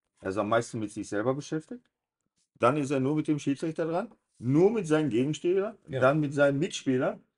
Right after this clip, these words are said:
Speaker 1: und letztes Mal wollte er auch noch den Co-Trainer verhauen. Also der hat so viel Probleme auf einmal, weil er es gar nicht gewohnt ist, dass auf einmal ein Trainer ihm sagt, "Pass mal auf,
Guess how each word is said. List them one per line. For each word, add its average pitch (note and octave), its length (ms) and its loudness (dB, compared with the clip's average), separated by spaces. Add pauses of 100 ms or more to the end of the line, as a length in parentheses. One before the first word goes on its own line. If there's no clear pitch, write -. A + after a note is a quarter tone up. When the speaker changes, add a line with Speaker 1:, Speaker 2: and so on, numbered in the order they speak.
(140)
Speaker 1:
und C3+ 140 2
letztes E3 220 0
Mal D3+ 80 0
wollte D#3 200 0
er - 20 4
auch C#3+ 80 2
noch D3 80 -4
den C#3 140 -4
Co-Trainer A2+ 460 2
verhauen. G#2 520 -2
Also F#2 300 -4
der - 340 -4
hat B2 180 -8 (180)
so C3 240 0
viel F3 200 0
Probleme E3 580 6
auf G#2+ 260 2
einmal, B2 420 -2 (240)
weil C#3 160 2
er D3 80 2
es C#3+ 100 -6
gar C#3+ 160 0
nicht D3+ 160 -6
gewohnt D3+ 400 2
ist, C3 200 -2
dass A2+ 140 2
auf B2 160 0
einmal C3+ 280 -2
ein B2 40 -8
Trainer D#3+ 320 0
ihm D3 140 -4
sagt, C#3 160 -2
"Pass - 180 -10
mal A#2+ 140 -2
auf, C#3+ 260 0